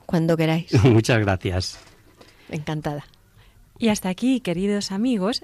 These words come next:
Speaker 3: el programa de hoy. Os dejamos con nuestra sintonía.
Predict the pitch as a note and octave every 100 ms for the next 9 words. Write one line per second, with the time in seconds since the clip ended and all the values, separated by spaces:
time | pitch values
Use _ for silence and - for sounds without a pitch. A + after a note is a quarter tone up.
0 | - A3 F3 F3+ G3+ C4 A3 D#3+ D3+ D#3
1 | - _ - _ _ _ - A3 G3+ F#3+
2 | A3+ C4+ D#4 - A3 F#3+ F3 F3 F3 F3+
3 | D#3+ E3 E3 D3+